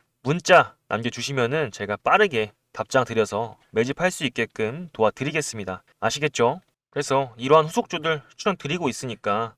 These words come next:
꾸준히 매집하신 다음에 나중에 좋은 수익들 보실 수 있었으면 좋겠습니다. 연말에는, 어, 좋은 수익들 보셔서 내년엔 더 많은 투자하셨으면 좋겠습니다. 아시겠죠? 그래서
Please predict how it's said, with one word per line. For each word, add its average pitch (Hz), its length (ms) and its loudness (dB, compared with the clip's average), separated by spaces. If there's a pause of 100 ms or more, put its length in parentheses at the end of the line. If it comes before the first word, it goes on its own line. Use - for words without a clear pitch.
꾸준히 220 400 0
매집하신 160 560 0
다음에 127 540 2
나중에 117 640 0
좋은 127 320 0
수익들 123 680 -2
보실 127 240 -6
수 - 160 -10
있었으면 120 640 -8
좋겠습니다. 107 640 -8 (520)
연말에는, 143 880 6
어, 98 360 -6
좋은 135 460 4 (360)
수익들 180 460 0
보셔서 131 560 -4
내년엔 117 380 2
더 110 240 0 (140)
많은 104 260 2
투자하셨으면 123 720 -2
좋겠습니다. - 580 -14 (100)
아시겠죠? 123 580 0 (680)
그래서 131 460 4